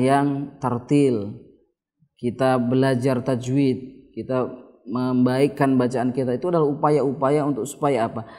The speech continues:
Hati kita juga diberikan limpahan Allah keberkahan, yaitu ketenangan. Maka jangan jauh-jauh dari Al-Quran, selalu dekat dengan Al-Quran. Itu adalah tanda di mana Allah Subhanahu wa Ta'ala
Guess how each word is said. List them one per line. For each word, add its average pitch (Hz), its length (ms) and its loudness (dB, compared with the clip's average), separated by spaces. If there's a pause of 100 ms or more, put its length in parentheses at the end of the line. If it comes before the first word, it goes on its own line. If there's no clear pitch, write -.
Hati 143 480 0
kita 143 320 -2
juga 123 240 -2
diberikan 127 400 0
limpahan 127 400 0
Allah 127 320 0
keberkahan, 135 560 0
yaitu 127 240 0 (400)
ketenangan. 107 880 -2 (160)
Maka 143 640 0 (560)
jangan 139 560 2
jauh-jauh 127 800 2
dari 117 240 0
Al-Quran, 139 880 0
selalu 123 480 0
dekat 117 240 -4
dengan 117 240 -4
Al-Quran. 147 640 2 (300)
Itu 202 260 2
adalah 143 560 2
tanda 165 480 4
di 147 160 4
mana 156 400 4
Allah 143 320 2
Subhanahu 160 720 4
wa 151 80 6
Ta'ala 190 560 2